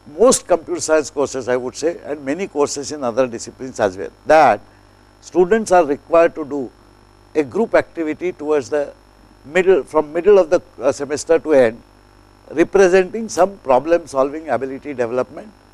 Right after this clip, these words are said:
and demonstration. In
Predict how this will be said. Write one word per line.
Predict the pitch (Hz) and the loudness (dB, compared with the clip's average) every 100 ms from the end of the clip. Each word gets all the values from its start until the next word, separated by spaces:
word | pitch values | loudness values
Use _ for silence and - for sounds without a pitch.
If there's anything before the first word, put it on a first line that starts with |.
| - | -8
and | - 165 | -6 -2
demonstration. | 104 82 - - - - _ _ _ _ _ _ _ _ _ _ _ | -2 -4 -12 -18 -20 -20 _ _ _ _ _ _ _ _ _ _ _
In | 196 208 | -2 -2